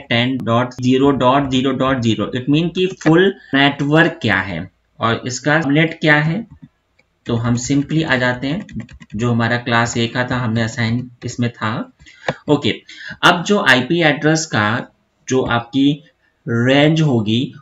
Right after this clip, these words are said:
वो आपकी क्या हो, it mean कि कहाँ से कहाँ तक आईपी address आपके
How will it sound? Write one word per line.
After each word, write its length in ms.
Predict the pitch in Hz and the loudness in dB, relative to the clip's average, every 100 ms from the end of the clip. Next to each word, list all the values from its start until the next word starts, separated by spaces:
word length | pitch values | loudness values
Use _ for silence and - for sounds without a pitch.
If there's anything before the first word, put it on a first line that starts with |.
| - | -10
वो 240 | 113 165 170 | -2 0 2
आपकी 340 | 117 113 - 151 | 0 -2 -2 -2
क्या 240 | - 131 110 | 0 0 0
हो, 260 | 98 87 123 | -2 -6 -6
it 160 | 143 | -2
mean 180 | 151 165 | -2 0
कि 100 | 175 165 143 | -2 -2 -2
कहाँ 300 | 131 170 196 | -2 -2 -4
से 240 | 190 151 - | 0 -2 -2
कहाँ 320 | 139 131 202 202 | -4 0 0 0
तक 200 | - 101 | -2 -2
आईपी 420 | 101 104 123 113 | -6 -4 -2 0
address 480 | 104 - 127 151 - - | 0 -2 -4 -6 -6 -6
आपके 440 | 110 - 139 156 | -6 -4 -4 -4